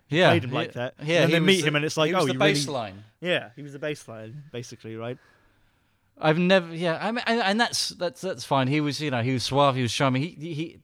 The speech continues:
Speaker 2: that,
Speaker 1: He's,
Speaker 2: you know,
Speaker 1: he's
Speaker 2: there's a
Speaker 1: definitely got,
Speaker 2: reason.
Speaker 1: he's definitely got something though. He's got, he's got screen presence, hasn't he?
Speaker 2: Of course,
Speaker 1: I mean,
Speaker 2: yeah. No,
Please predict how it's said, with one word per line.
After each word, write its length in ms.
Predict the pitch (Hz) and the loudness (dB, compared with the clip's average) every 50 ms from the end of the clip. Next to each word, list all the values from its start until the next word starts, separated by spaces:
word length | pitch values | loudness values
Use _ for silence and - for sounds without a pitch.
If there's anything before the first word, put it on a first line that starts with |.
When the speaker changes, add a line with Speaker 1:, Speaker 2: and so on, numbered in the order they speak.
| _ _ | _ _
Speaker 2:
that, 240 | - 156 156 - - | -4 -4 -4 0 0
Speaker 1:
He's, 160 | 285 285 269 | 2 2 2
Speaker 2:
you 60 | - | 2
know, 60 | 233 | 2
Speaker 1:
he's 100 | 262 262 | 2 2
Speaker 2:
there's 140 | - 294 285 | 2 2 2
a 40 | 285 | 4
Speaker 1:
definitely 160 | 254 220 220 - | 4 4 6 8
got, 120 | 214 196 | 8 8
Speaker 2:
reason. 100 | 170 156 202 | 6 6 2
Speaker 1:
he's 100 | 214 - | 0 2
definitely 320 | - 269 - 226 202 180 | 0 -2 0 0 -2 -2
got 240 | 156 185 190 156 - | 0 0 0 0 0
something 320 | - 196 196 - - 113 | -2 -4 -4 -4 -6 -8
though. 100 | 107 120 | -4 -2
He's 140 | 131 160 151 | 0 0 0
got, 180 | - 196 170 - - 170 - | 0 -4 -6 -6 -10 -14 -10
he's 160 | - 156 156 | -10 -8 -8
got 140 | - 190 - _ _ _ _ _ _ - | -8 -10 -10 _ _ _ _ _ _ -20
screen 360 | - - - 170 202 196 147 | -16 -8 -4 -2 -2 -2 -2
presence, 360 | - 107 104 98 123 131 131 | -4 -8 -12 -10 -8 -8 -4
hasn't 320 | - 196 185 123 170 - 95 | -2 -2 -2 -2 -4 -10 -14
he? 220 | 101 107 - - _ _ _ - - | -16 -18 -20 -20 _ _ _ -4 0
Speaker 2:
Of 160 | 202 196 - | 0 0 2
course, 260 | - 254 214 214 208 | 4 4 4 4 4
Speaker 1:
I 40 | 220 | 2
mean, 100 | 220 208 | 2 4
Speaker 2:
yeah. 60 | 220 | 2
No, 60 | 220 | 0